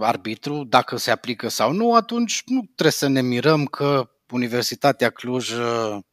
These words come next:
nu știu, cinci, dacă bine am calculat, are cinci situații în care acest, uh, var, minunea fotbalului modern, uh, ar fi trebuit să intervină și ar fi trebuit să dea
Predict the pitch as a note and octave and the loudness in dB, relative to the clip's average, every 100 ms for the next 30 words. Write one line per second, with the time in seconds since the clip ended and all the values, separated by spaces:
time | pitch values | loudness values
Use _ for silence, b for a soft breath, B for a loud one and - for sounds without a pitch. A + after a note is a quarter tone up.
0 | - B2+ - - - - D3 E3+ - - | -8 -6 -4 -8 -4 -2 0 0 0 -2
1 | - A2+ - A#2 B2+ A2+ G#2 G#2 G2+ A2+ | 0 -2 0 -2 0 0 0 -4 -2 2
2 | D3+ D3+ A2+ A#2 A#2 - E3 D3+ - B2 | 2 2 0 2 0 2 2 2 0 -2
3 | - A#2+ A#2 - G2+ F#2+ G#2 - A2 G#2+ | 4 4 4 0 -6 -6 -8 2 4 4
4 | G2+ F#2 F#2 - - - D#3 _ _ G2 | 2 -2 -6 -10 -10 -10 -20 _ _ -6
5 | - A2 G2+ - G2 G2 F#2 E2+ G2 G#2+ | -2 -4 -4 -6 -4 -2 -2 0 6 8
6 | A2 C3 A#2+ A#2 B2+ D3 A#2+ G2+ A#2+ F#2+ | 8 4 -4 0 4 6 4 2 -2 0
7 | A2 G#2 G#2 G2+ G2+ E2+ G#2+ G2 G2 F#2+ | 0 0 -4 -4 -4 0 0 0 -2 0
8 | F#2+ G2 G#2+ A2 G#2 G2+ B2 B2 A2+ G2+ | -2 2 0 0 -4 -2 0 0 -2 -2
9 | G#2+ A2+ A2+ G#2 - G2+ A#2 - G#2+ B2 | -2 -2 -2 -2 0 -2 -4 -8 -4 -2
10 | D3+ D#3 D3 F3+ F#3 F3 | 0 2 6 8 8 6